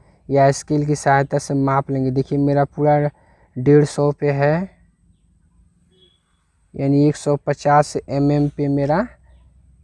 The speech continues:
क्लियर आ रहा है। देखिए, ये एरो हेड दे दी दीजिए और इस पे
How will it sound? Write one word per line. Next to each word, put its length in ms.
क्लियर 420
आ 200
रहा 240
है। 120
देखिए, 300
ये 180
एरो 300
हेड 300
दे 200
दी 140
दीजिए 440
और 380
इस 200
पे 280